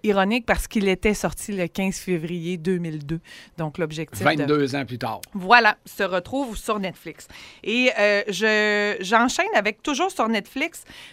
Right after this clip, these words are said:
Speaker 1: le film qui a tout raflé aux Oscars, mais l'an dernier. Euh, Everything Everywhere All at Once. C'est un film qui a fait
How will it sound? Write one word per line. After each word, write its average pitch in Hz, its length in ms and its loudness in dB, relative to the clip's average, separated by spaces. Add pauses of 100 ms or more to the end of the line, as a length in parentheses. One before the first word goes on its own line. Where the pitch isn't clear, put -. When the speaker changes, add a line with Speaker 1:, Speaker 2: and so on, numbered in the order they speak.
Speaker 1:
le 220 140 8
film 359 400 2
qui 214 220 2
a 208 40 6
tout 320 200 2
raflé 247 380 6
aux 240 200 -2
Oscars, 254 400 6
mais 196 140 2
l'an 220 240 6
dernier. 180 420 0 (600)
Euh, 180 280 2
Everything 262 640 2
Everywhere 240 600 2 (140)
All 233 200 6
at 180 120 2 (100)
Once. 156 480 -12 (320)
C'est 214 260 4
un 220 120 8
film 311 260 4
qui 202 200 2
a 180 80 4
fait - 240 0